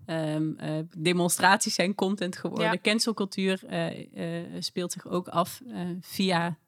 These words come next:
Speaker 1: nou, sociale media en de dingen die we daarop plaatsen. Dus het is tegelijkertijd ook wel echt een fenomeen wat we heel serieus moeten nemen.
Speaker 2: Ja.
Speaker 1: En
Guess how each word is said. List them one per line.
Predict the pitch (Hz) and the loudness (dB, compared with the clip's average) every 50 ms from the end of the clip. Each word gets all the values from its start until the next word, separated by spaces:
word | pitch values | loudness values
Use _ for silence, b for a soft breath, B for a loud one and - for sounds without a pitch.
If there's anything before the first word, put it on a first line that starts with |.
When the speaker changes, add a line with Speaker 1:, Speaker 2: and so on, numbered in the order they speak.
| _ _ _ _ _ _ - | _ _ _ _ _ _ -2
Speaker 1:
nou, | 170 147 160 | -2 -2 0
sociale | 156 - 190 - - 170 170 175 | 0 -2 -2 2 2 2 2 4
media | 170 170 170 170 175 170 147 | 2 2 2 2 2 0 2
en | 165 | 2
de | 170 165 | 0 2
dingen | 170 175 180 175 | 2 0 0 0
die | 170 175 | 0 0
we | 160 | 2
daarop | 160 170 170 165 165 - | 4 4 4 4 4 2
plaatsen. | - 165 156 170 202 - - 233 269 285 B B B B B B B - | 2 4 4 4 4 2 0 -2 -2 -2 B B B B B B B 2
Dus | 202 214 208 | 4 6 6
het | 233 220 - | 6 6 6
is | 240 214 | 6 6
tegelijkertijd | - - 214 208 214 196 208 196 - 208 196 196 | 6 4 4 6 6 6 6 6 4 2 2 4
ook | 202 | 4
wel | 196 196 | 2 4
echt | 170 196 - - | 2 2 0 0
een | 202 | -2
fenomeen | - - 190 185 180 175 180 180 | 0 2 0 2 2 2 2 2
wat | 170 160 - | 0 -2 -2
we | - | 0
heel | 180 175 170 | 0 0 0
serieus | - - 170 170 165 170 180 190 185 - | 0 -2 0 0 2 2 2 2 2 2
moeten | 175 170 190 202 - 185 160 | 2 2 2 2 2 2 4
nemen. | 151 147 151 160 165 - 226 | 4 4 2 2 0 -2 -2
Speaker 2:
Ja. | 226 220 202 - B B B B B _ | -2 -4 -6 -6 B B B B B _
Speaker 1:
En | - - 175 180 180 180 180 180 - | -2 2 2 4 4 2 2 0 -2